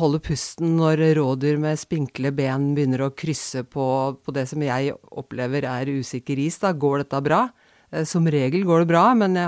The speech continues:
har jo sett rådyr som har hengt etter forbena på iskanten også. Eh, det gikk også bra. Eh, men jeg er kanskje <laughs> enda mer nervøs for pilkerne som kommer sent ut på vinteren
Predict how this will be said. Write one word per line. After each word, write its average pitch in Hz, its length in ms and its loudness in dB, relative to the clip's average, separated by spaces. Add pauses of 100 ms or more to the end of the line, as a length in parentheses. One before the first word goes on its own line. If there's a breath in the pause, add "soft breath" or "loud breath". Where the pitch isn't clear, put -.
har 170 80 -2
jo 240 80 -6
sett 170 240 -4
rådyr 147 240 -2
som 160 160 -8
har 151 240 -2
hengt 139 320 -6
etter 151 160 -6
forbena 135 480 -6
på - 140 -6
iskanten 135 500 -8
også. - 320 -10 (340 soft breath)
Eh, 156 160 -4
det 151 140 -2
gikk 175 240 -2
også 131 180 -2
bra. 170 140 0 (540 soft breath)
Eh, 175 380 -4 (140)
men 185 160 0
jeg 185 140 6
er 185 60 -4
kanskje 180 240 0 (140)
<laughs> 196 140 0
enda 160 400 0 (100)
mer 190 180 4 (100)
nervøs 165 580 4
for 202 180 2 (340 loud breath)
pilkerne 175 640 2
som 202 280 0
kommer 202 420 2 (220 loud breath)
sent 190 640 2
ut 202 160 -2
på 185 160 2
vinteren 180 460 0